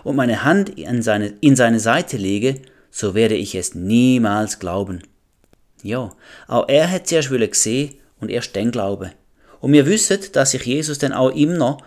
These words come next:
physisch gezeigt hat und dann hat der Thomas geglaubt. Aber schau mal, was Jesus zu ihm gesagt hat im Johannes zwanzig neunundzwanzig. „Thomas, du glaubst, weil du mich gesehen hast. Glückselig sind, die nicht sehen und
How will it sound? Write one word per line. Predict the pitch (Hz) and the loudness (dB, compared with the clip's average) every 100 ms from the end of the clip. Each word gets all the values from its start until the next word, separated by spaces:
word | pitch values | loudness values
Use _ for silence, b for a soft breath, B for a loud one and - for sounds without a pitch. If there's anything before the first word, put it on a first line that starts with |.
| B B | B B
physisch | - 135 135 131 | 0 0 0 -4
gezeigt | - 107 127 - | -2 -2 -2 -6
hat | 101 - - - | -14 -14 -16 -8
und | 110 | -4
dann | 101 101 | -4 -6
hat | - | -8
der | - | -6
Thomas | 104 107 - | -6 -6 -6
geglaubt. | 104 92 98 - - - _ _ - | -6 -6 -8 -16 -20 -20 _ _ -16
Aber | - 107 | -8 -4
schau | 107 120 | -2 0
mal, | 147 135 | 2 2
was | 110 | 2
Jesus | 113 123 120 | 2 0 -2
zu | - 117 | -6 -4
ihm | 120 131 | -2 -2
gesagt | - 107 123 117 | -4 -4 -6 -8
hat | 110 | -8
im | 107 | -8
Johannes | 104 104 98 - | -6 -6 -6 -6
zwanzig | 95 107 - | -4 -4 -6
neunundzwanzig. | 101 107 117 120 110 98 - _ b b b b b b b | -6 -6 -6 -8 -8 -10 -14 _ b b b b b b b
„Thomas, | - 185 120 - - _ _ _ _ _ | 2 4 4 0 -8 _ _ _ _ _
du | 151 190 | 4 4
glaubst, | 160 120 113 - - | 6 6 4 -6 -2
weil | 110 | 0
du | 110 | 0
mich | 104 98 | -4 -6
gesehen | 98 90 131 135 | -8 -6 -4 -4
hast. | 120 - - _ b b b b | -6 -10 -12 _ b b b b
Glückselig | 135 170 - 147 139 - | 2 2 2 2 2 0
sind, | 135 131 131 - b b b - | 0 0 -2 -8 b b b -8
die | 95 | -4
nicht | 113 139 - | -2 -4 -6
sehen | - 123 123 127 | -6 -4 -6 -8
und | - 95 | -12 -14